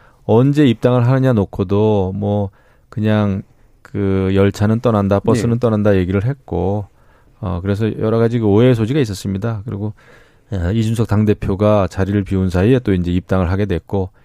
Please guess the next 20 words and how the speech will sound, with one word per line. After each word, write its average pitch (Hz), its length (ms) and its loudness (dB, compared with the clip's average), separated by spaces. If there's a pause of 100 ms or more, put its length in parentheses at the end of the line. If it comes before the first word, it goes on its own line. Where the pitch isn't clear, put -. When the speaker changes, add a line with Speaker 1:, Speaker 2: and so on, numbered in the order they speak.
(180)
Speaker 1:
입당하고 101 520 0
나서는 98 500 0 (420)
또 104 120 2
이준석 104 300 2
당대표는, 98 580 0 (440)
아, 85 400 -2
후보들 107 420 2
자원봉사 104 600 2
날짜 92 280 0
계속 - 280 -8
잡았는데, 95 640 -2 (460)
에, 87 380 0
윤석열 104 440 0
후보가 95 280 -2
한 131 180 -2
번도 104 200 0
참여를 120 340 -2
안 87 120 2
했고, 101 260 2
Speaker 2:
네. 80 60 -6